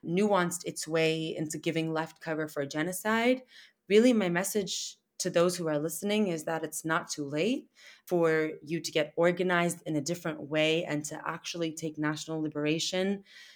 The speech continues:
and anti-imperialism and anti-colonialism as serious pillars of a left tradition and as your responsibility as part of a Western left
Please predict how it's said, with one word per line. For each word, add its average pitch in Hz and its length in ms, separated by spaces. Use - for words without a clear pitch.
and 165 120
anti-imperialism 165 1120
and 151 160
anti-colonialism 156 1120
as 143 160
serious 180 540
pillars 202 600
of 175 380
a 165 60
left 156 460
tradition 226 680
and 170 220
as 165 180
your 175 140
responsibility 156 1120
as 156 140
part 165 300
of 156 100
a 151 80
Western 151 440
left 170 380